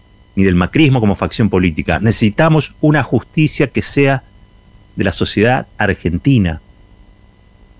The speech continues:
Una sociedad que está demandando poder confiar en sus jueces, en sus fiscales. ¿Pero qué vamos a confiar en esta Corte Suprema que se cayó la boca cuando todos estos lo sabían? Porque buena parte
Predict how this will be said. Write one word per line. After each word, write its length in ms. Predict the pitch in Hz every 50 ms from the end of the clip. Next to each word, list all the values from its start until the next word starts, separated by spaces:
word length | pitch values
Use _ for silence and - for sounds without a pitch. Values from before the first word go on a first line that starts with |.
| _ _ - - - - -
Una 140 | 127 139 135
sociedad 720 | - - 113 - - 120 113 123 143 143 143 131 110 - - _ _ _ _ _ _ _ _ - - _ -
que 100 | - -
está 220 | 98 - - 175 165
demandando 760 | 147 120 104 98 98 120 143 170 170 147 123 98 92 85 - - _ - - - - _ _ _ _ - -
poder 240 | 113 135 175 131 -
confiar 1000 | - 127 107 90 85 - - - - 98 110 147 180 185 165 123 92 82 76 - - - - -
en 100 | 107 95
sus 180 | - - 104
jueces, 480 | - - 196 - 190 139 - 120 - -
en 120 | 117 104 101
sus 220 | - - 110 90
fiscales. 500 | - 120 101 - - - 208 190 151 123 -
¿Pero 220 | - 123 135 131
qué 100 | - 240
vamos 360 | 240 233 214 202 170 - -
a 100 | 139 -
confiar 800 | - 127 113 107 98 - - - 135 160 180 185 165 110 80 - - - - - - - - _ _ - - - _ - - - - - _ _ _ _ - - - - - - _ -
en 100 | 113 151
esta 240 | 160 - - 120 104
Corte 340 | - - 160 147 131 131
Suprema 400 | - - 101 95 139 147 143 107
que 100 | - -
se 160 | 95 - 104 101
cayó 260 | - 95 - - 127
la 100 | 113 107
boca 220 | 127 113 - 107
cuando 220 | - 107 92 87 -
todos 140 | - 107
estos 340 | 107 - 117 101 - - - -
lo 120 | - 92
sabían? 460 | 90 - - 80 95 113 107 95 87 82
Porque 260 | - 101 92 - -
buena 320 | 113 180 226 220 190 151
parte 540 | - 196 196 165 127 92 - - 90 76 -